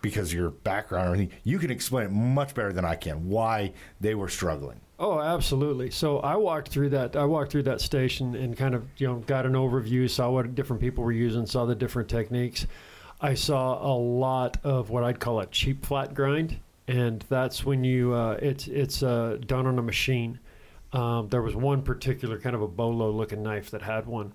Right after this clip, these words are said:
Speaker 2: It was a really pretty knife, but, uh, it was a quarter inch thickness uniform all the way to about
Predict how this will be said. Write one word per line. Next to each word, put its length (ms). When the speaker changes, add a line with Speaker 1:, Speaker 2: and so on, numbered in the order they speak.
Speaker 2:
It 60
was 120
a 60
really 260
pretty 340
knife, 500
but, 280
uh, 440
it 200
was 520
a 60
quarter 420
inch 240
thickness 420
uniform 960
all 200
the 60
way 220
to 160
about 540